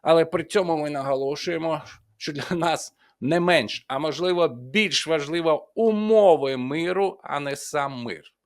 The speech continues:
Тобто на яких умовах буде наступний мирний договір. З вами був Олександр Левченко. Ставте лайки, якщо вам сподобалась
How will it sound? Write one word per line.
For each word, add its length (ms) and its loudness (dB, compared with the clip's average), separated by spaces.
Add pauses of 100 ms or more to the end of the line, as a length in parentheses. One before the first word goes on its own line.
(300)
Тобто 360 -12
на 160 -6
яких 360 -12
умовах 600 -2 (840)
буде 460 -2 (280)
наступний 560 -10
мирний 480 -10
договір. 560 -14 (1160)
З 80 -10
вами 240 2
був 180 2
Олександр 580 -4
Левченко. 840 -4 (920)
Ставте 320 -2
лайки, 320 -2
якщо 220 -8
вам 100 -4
сподобалась 760 -8